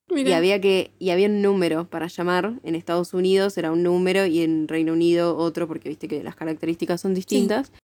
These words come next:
Speaker 2: para informar sobre no humanos.
Speaker 1: <laughs>
Speaker 2: Y no estaba el título de la película.
Speaker 1: Re bien. Qué buen truco publicitario. Además, en Estados Unidos, que son re loquitos con eso. Ah, área cuarenta, ah, cu-, ¿cómo es área cuarenta?
Speaker 2: Área cincuenta y uno,
Speaker 1: Ay.
Speaker 2: siempre decís cuarenta y uno.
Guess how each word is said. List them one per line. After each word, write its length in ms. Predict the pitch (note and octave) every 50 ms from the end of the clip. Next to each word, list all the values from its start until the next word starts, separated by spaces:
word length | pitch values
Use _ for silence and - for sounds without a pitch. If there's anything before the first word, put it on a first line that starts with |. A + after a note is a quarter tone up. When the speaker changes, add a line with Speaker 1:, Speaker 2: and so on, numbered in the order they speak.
| _ _ _ _ -
Speaker 2:
para 340 | A#3+ B3 B3 B3+ C4 B3+
informar 560 | - A3+ G3+ F#3+ G3+ G3 F#3+ G3 G#3 G#3+ A#3 B3
sobre 500 | - - A3 G3+ G3 F#3+ G3+ G#3+ A3+ A3 -
no 200 | F#3 F#3 F#3+ F#3
humanos. 580 | G3+ G3+ G3 F#3 E3+ D#3+ D3+ D3 E3+ - _ _ _ _ _ _ _ _
Speaker 1:
<laughs> 440 | - - - F#4 - - - G4+ F#4+
Speaker 2:
Y 120 | G#3 G3+
no 80 | G3 A3+
estaba 300 | A#3+ - - B3+ B3 A3+
el 80 | G3 F3
título 300 | F#3 F#3+ D#3+ F#3 E3 D#3+
de 60 | D#3 D#3
la 100 | D3 -
película. 420 | D3 D#3+ D#3 D#3 - - - - _
Speaker 1:
Re 180 | - A#3 B3+ C4
bien. 480 | C4+ C4 C4 C4+ C#4+ C4 B3 B3+ C4 - _
Qué 120 | - C4+ B3+
buen 260 | B3+ B3+ B3+ B3+ A#3+
truco 320 | - C4 B3 A#3 C4 B3 A#3+
publicitario. 520 | A3 G#3 G3+ A3 A3+ A#3+ - A#3 A3 G#3+
Además, 340 | G3+ G3+ G3+ G#3+ A3+ - - - -
en 140 | A#3+ G#3
Estados 400 | F#3+ G3 F3+ - F#3+ F#3 G3 G3
Unidos, 320 | G3+ F#3+ F3+ F3+ F#3 F#3+ G3+
que 80 | - -
son 220 | - F#3 F#3 F3+
re 420 | E3+ F#3+ G3 F#3+ F#3 - - - _ -
loquitos 520 | G#3 G#3 G3+ F#3 G3 G3+ F#3+ A3 G#3 G#3+ G#3+
con 180 | A3+ G3 F#3
eso. 260 | F#3 G#3 - G#3+ G#3 G3+
Ah, 200 | - - - - - -
área 260 | A#3 A3+ A3 A3+ A3
cuarenta, 400 | G#3 G3+ G3 G3+ G#3 G#3+ A3 G#3+ G#3 G3+ G3 -
ah, 140 | A#3+ C4 - -
cu-, 300 | C4+ - D4 C#4 D#4+ - - -
¿cómo 140 | D#4+ E4
es 120 | E4+ F4 F4
área 180 | E4 E4 D#4+
cuarenta? 320 | D#4+ C#4+ B3 B3 A#3+ - B3 - -
Speaker 2:
Área 220 | F#3+ G#3 A3 A#3+
cincuenta 480 | - - A3+ A3+ F#3 G3 G3+ G#3 F3 F#3
y 40 | F#3
uno, 220 | F#3+ G3 G3+ G3+
Speaker 1:
Ay. 60 | B3
Speaker 2:
siempre 280 | C#4 - B3+ D4+ - G4 F4
decís 200 | B3 - C#4+ -
cuarenta 360 | - D#4+ A#3+ A#3 A3 A3 G3+ G3+
y 20 |
uno. 180 | G3+ G#3+ C#4+ D#4